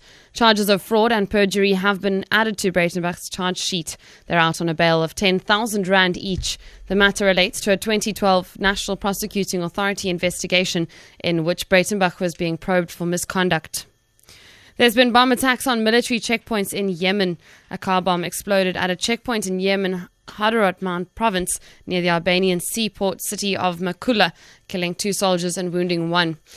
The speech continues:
A second explosion rocked another military checkpoint, also west of Makula,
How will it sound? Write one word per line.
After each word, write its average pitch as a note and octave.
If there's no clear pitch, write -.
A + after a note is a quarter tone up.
A G#3+
second G#3
explosion G#3+
rocked G3+
another G3
military F#3
checkpoint, F#3+
also F#3
west F#3+
of G#3+
Makula, F3